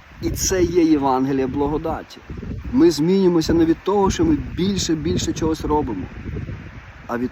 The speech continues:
того, що ми дивимося на Христа.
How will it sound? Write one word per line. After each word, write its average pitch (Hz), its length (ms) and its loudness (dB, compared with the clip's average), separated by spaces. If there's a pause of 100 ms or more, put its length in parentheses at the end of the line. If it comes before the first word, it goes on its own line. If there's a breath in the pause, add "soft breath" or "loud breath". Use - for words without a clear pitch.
того, 120 320 -2 (100)
що - 180 -4
ми 120 120 0 (160)
дивимося 120 580 0 (340)
на 110 220 -8 (280)
Христа. - 420 -6